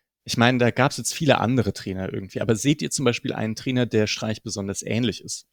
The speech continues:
Oder würdet ihr sagen, der ist sportlich halt irgendwie was ganz anderes? Oder gibt's da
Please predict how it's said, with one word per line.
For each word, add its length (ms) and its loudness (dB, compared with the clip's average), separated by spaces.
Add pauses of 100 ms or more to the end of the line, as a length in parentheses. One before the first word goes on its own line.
Oder 560 4 (140)
würdet 260 -4
ihr 80 -8
sagen, 320 2
der 120 0
ist 120 -4
sportlich 480 2
halt 180 2
irgendwie 300 -8
was 140 -6
ganz 180 -4
anderes? 400 -2
Oder 140 4
gibt's 240 -4
da 200 4